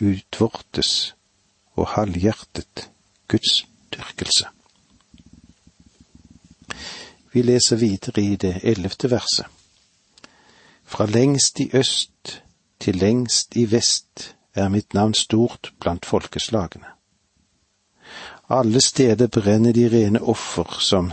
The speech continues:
de bærer frem for meg, for mitt navn er stor blant folkeslagene, sier Herren, allherrs Gud. Israel, de brakte Guds navn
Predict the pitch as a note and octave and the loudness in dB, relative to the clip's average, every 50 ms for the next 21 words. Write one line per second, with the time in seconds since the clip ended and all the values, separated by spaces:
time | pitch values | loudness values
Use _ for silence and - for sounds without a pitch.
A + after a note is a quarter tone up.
0 | - _ - G2+ F#2+ - G2 F#2+ F2 - F#2+ - - - G#2+ A2+ A#2+ - - G#2+ | -8 _ 0 0 2 2 2 2 2 -2 -4 -6 0 2 2 2 2 0 -2 -2
1 | E2+ E2 D#2 - F2 - _ _ _ _ _ _ _ _ _ _ - - _ _ | 0 0 -2 -4 -8 -14 _ _ _ _ _ _ _ _ _ _ -20 -20 _ _
2 | - - F#2+ F2+ F2+ F#2 F2+ - - F#2+ G2 A#2+ A#2 A2+ G2+ F2+ E2+ - D#2 F2+ | -6 -4 -2 0 0 -2 -2 0 0 2 4 4 2 2 -2 -4 -8 -4 -4 -2
3 | F2+ - - - - - A2+ B2 B2+ A2+ - - - _ - F2+ E2 E2 - - | 0 0 -2 -4 2 2 2 2 2 0 -4 -8 -20 _ -4 -4 -4 -4 -6 -10
4 | - - A2+ F#2 E2+ - _ - G#2+ - - C3+ C3 B2+ A#2+ A2 A2+ - F2 F2+ | -4 -4 -2 -4 -4 -8 _ -6 -6 -4 0 0 2 2 2 0 -2 -2 -2 0
5 | F2 - - F2+ E2+ F2 E2 - - F2+ D#2+ D#2 - E2+ E2 E2 E2+ _ - - | -2 -2 -2 -2 -2 -2 -2 -2 -2 -2 -2 -2 -4 -6 -6 -6 -12 _ -6 -6
6 | E2+ F2+ - - D#2 - - - - - - - _ _ _ _ _ _ _ _ | -4 -4 -4 -8 -6 -6 -6 -6 -6 -10 -10 -10 _ _ _ _ _ _ _ _
7 | _ _ _ _ _ _ _ _ _ _ _ _ _ _ _ _ _ _ _ _ | _ _ _ _ _ _ _ _ _ _ _ _ _ _ _ _ _ _ _ _
8 | _ - _ _ _ - _ _ _ _ _ _ _ _ _ _ _ _ _ _ | _ -20 _ _ _ -20 _ _ _ _ _ _ _ _ _ _ _ _ _ _
9 | _ _ _ - _ _ _ _ A#2+ A#2+ D#3 G#3+ G3+ - - - E2+ D#2 D#2 - | _ _ _ -20 _ _ _ _ -2 -2 0 0 0 0 0 0 -2 -2 -2 -8
10 | - - - - - _ - _ _ _ _ _ _ A2 A#2+ B2+ - C3+ B2+ A#2 | -12 -20 -20 -20 -20 _ -20 _ _ _ _ _ _ 0 0 2 2 0 -2 -2
11 | - - - A2 G#2 A#2 A#2 - - - - G2 G2+ A2 A#2 A#2 A#2 A2+ | -4 -4 -4 -2 2 2 0 2 0 0 0 2 2 2 2 2 2 0